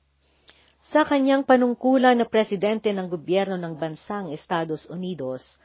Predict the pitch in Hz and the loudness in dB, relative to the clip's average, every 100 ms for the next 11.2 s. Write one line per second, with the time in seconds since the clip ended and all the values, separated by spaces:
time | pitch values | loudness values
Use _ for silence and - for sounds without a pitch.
0 | _ _ _ _ _ 214 220 277 320 311 | _ _ _ _ _ -2 0 0 0 -2
1 | 294 254 254 240 - 220 143 - 190 185 | -2 -2 0 -2 -2 -2 -2 -4 -8 -6
2 | 196 220 240 233 240 226 214 - 175 139 | -4 -6 -4 -4 -4 -6 -10 -4 -2 -4
3 | 135 _ _ - - 175 196 226 247 226 | -8 _ _ -12 -4 -2 -2 -2 -2 -2
4 | 220 240 240 151 139 - - - 160 - | -2 -4 -4 -8 -8 -10 -10 -6 -6 -4
5 | 165 165 170 160 160 139 143 - 156 104 | -6 -6 -8 -10 -10 -10 -12 -8 -8 -8
6 | _ _ _ _ _ _ _ - 247 - | _ _ _ _ _ _ _ -8 -2 0
7 | 262 247 247 254 247 226 196 185 185 208 | 2 2 2 4 2 -2 -4 -4 -2 -2
8 | 226 202 165 180 202 165 143 135 120 - | -4 -6 -4 -2 -2 -4 -6 -8 -10 -10
9 | 208 170 185 175 196 175 208 - 165 208 | -10 -10 -10 -4 -4 -2 -6 -8 -8 -4
10 | 226 - 180 165 127 - - 185 160 127 | -4 -4 -8 -6 -8 -10 -4 -2 -2 -4
11 | 127 | -10